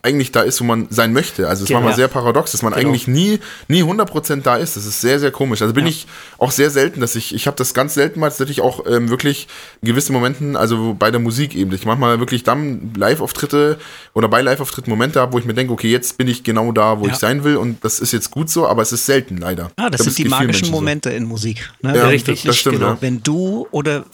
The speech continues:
Speaker 3: im besten Fall die ganze Band im Moment da ist und alles andere keine Rolle spielt,
Speaker 2: Ja,
Speaker 3: ähm,
Speaker 2: ja,
Speaker 3: das
Speaker 2: ja.
Speaker 3: sind oft die stärksten Momente.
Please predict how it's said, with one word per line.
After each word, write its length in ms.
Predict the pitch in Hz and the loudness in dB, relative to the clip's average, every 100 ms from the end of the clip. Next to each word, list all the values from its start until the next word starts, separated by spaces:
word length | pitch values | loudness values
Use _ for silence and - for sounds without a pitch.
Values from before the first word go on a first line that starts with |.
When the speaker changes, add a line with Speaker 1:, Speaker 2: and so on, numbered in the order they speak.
| _ - | _ -6
Speaker 3:
im 120 | 113 | -2
besten 320 | 127 117 147 | -2 -2 -4
Fall 200 | - 131 | -4 -2
die 100 | 123 | -2
ganze 280 | 120 127 147 | -4 -2 -4
Band 520 | 123 117 131 147 - _ _ _ _ _ | -2 -2 -2 -6 -12 _ _ _ _ _
im 160 | 143 151 | -2 0
Moment 540 | 143 127 127 151 - | 0 0 -2 -4 -6
da 240 | - 113 127 | -4 -2 -2
ist 380 | - 151 - - | -4 -2 -4 -2
und 300 | 127 120 117 _ | -4 -4 -8 _
alles 260 | 127 143 147 | -4 -2 -2
andere 280 | 139 139 | 0 0
keine 280 | 127 131 131 | 0 -2 -2
Rolle 240 | 113 117 139 | -2 -2 -4
spielt, 540 | - 127 131 127 - _ | -2 -4 -2 -4 -8 _
Speaker 2:
Ja, 220 | 117 110 | -4 -2
Speaker 3:
ähm, 160 | 123 107 | -4 -6
Speaker 2:
ja, 120 | 123 - | -8 -6
Speaker 3:
das 140 | 139 | -2
Speaker 2:
ja. 40 | 139 | -2
Speaker 3:
sind 100 | 135 - _ | -4 -14 _
oft 260 | 190 143 - | -4 -4 -2
die 40 | |
stärksten 440 | 127 127 120 - - | -2 -2 -4 -6 -8
Momente. 460 | 117 - 123 135 | -6 -6 -6 -8